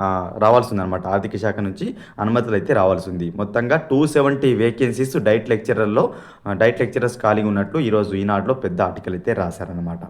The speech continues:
ఓకేనా? So, అందులో మనం చూసుకున్నట్టయితే, ఆ, డిస్ట్రిక్ట్ వైజ్ డైట్లు చూసుకున్నట్టయితే, మహబూబ్నగర్లో వేకెన్సీస్ ట్వంటీ ఫైవ్ డైట్ లెక్చరర్లు, ఓకేనా? మహబూబ్నగర్ డైట్లో, రంగారెడ్డి డైట్లో ట్వంటీ ఎయిట్, మేడ్చల్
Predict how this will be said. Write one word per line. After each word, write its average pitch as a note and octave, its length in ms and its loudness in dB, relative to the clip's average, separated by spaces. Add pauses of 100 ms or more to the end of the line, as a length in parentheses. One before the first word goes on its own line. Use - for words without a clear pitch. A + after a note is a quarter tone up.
(380)
ఓకేనా? B2 240 -4 (320)
So, A#2 60 0
అందులో C3 200 2
మనం C3 220 0
చూసుకున్నట్టయితే, C3+ 640 2 (400)
ఆ, G2+ 100 2
డిస్ట్రిక్ట్ B2 420 2
వైజ్ C3 180 4
డైట్లు A#2 320 4
చూసుకున్నట్టయితే, A2+ 580 0
మహబూబ్నగర్లో A#2 840 4 (400)
వేకెన్సీస్ A2+ 420 2
ట్వంటీ G#2 360 0
ఫైవ్ G#2+ 220 2
డైట్ G#2 220 4
లెక్చరర్లు, A#2 480 0 (180)
ఓకేనా? B2+ 340 -2
మహబూబ్నగర్ G#2+ 380 2
డైట్లో, G#2 380 2 (220)
రంగారెడ్డి A#2 420 4
డైట్లో G#2+ 220 4
ట్వంటీ G#2 320 2
ఎయిట్, A2 220 2
మేడ్చల్ G#2+ 680 0